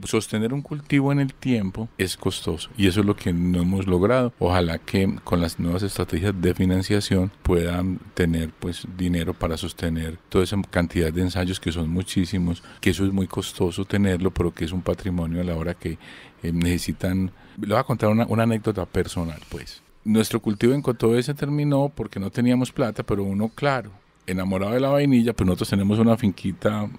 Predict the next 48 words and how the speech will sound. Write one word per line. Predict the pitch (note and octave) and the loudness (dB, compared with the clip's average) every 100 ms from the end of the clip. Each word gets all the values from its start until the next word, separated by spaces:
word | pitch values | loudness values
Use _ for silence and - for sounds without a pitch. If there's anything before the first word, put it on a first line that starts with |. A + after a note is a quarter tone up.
| - - | -18 -8
que | F#2 | -6
es, | F#2 - | -4 -4
como | - A2 | 0 0
decimos, | F#2 F#2+ F#2 G#2 G#2+ | 0 -2 -2 0 2
una | G#2+ | 2
servilleta, | G#2+ F#2 F#2 F2 D#2+ - F#2 - - | 2 -2 -2 -2 -4 -6 -12 -12 -2
y | G2+ | 0
allá | F2 F2+ | 0 -2
tenemos | G#2 G2+ G#2+ | -4 -2 -2
nuestra | G2+ - F#2+ | -2 -2 -2
vainilla. | F#2 G2 A2+ F#2+ | 0 0 0 -2
Cuando | - G#2 G#2+ | -2 0 2
alguien | A#2+ C#3 D3+ | 2 0 -2
quiere | D3 D3+ | 2 4
ver | C#3+ A#2 | 4 2
un | A#2 | -4
cultivo | D3 D3+ D3 | -4 0 2
de | |
vainilla, | B2+ C3 D#3 | 2 0 0
lo | A#2+ | -2
llamamos | G#2+ G2+ A#2 | -2 0 0
a | A2+ | 0
la | |
finca | G#2+ - | -2 -2
de | A2+ | -2
nosotros, | G#2 G2+ F2 - - | -2 -6 -10 -18 -4
<laughs> | |
porque | - A2 - | -2 0 0
allá | A2 | -2
tenemos | - B2+ A2+ | -2 -2 2
una | A#2+ A2+ | 0 0
persona | G2+ F#2+ G#2+ | -4 -2 -4
que | A2+ | -2
nos | G#2 F#2+ | -2 -2
ayuda | G2 D3 C#3 | 0 0 0
y, | - | 0
y, | G2 F2+ | -4 -2
y | F#2+ | -4
lo | F#2 | -4
sostiene. | F#2 F#2 - A2 F#2+ - | -6 -6 -4 -4 -2 -2
De | |
lo | G2 F#2 | -2 -2
contrario, | F#2 - D3 C3 | -4 0 0 2
no | G2+ | 4
habría | F#2 F#2+ F#2+ | 4 4 2
nada | F#2+ F#2+ | 0 -2
que | - | 0
mostrar. | F2+ G2 - - | 0 0 -4 -6